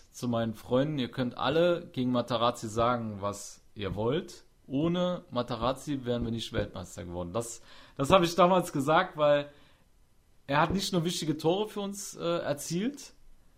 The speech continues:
sondern er hat auch Zidane provoziert, ja, und, äh, ihn eliminiert. Aber dazu kommen wir später.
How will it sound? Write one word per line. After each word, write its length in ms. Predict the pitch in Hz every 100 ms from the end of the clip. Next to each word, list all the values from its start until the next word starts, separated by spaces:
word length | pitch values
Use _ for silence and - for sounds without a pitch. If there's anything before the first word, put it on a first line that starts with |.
| - -
sondern 380 | - 165 180 170
er 160 | 151
hat 140 | 175 143
auch 140 | 147
Zidane 500 | 127 139 143 175 208 190
provoziert, 920 | - 185 180 175 185 208 262 - - - _ -
ja, 340 | 120 135 247 254 - -
und, 440 | 139 135 135 127
äh, 260 | 135 127 127
ihn 260 | 131 131 131
eliminiert. 560 | 135 131 127 139 156
Aber 160 | 139 131
dazu 220 | 135 139
kommen 180 | 143 131
wir 60 |
später. 560 | 127 - 147 165 165 151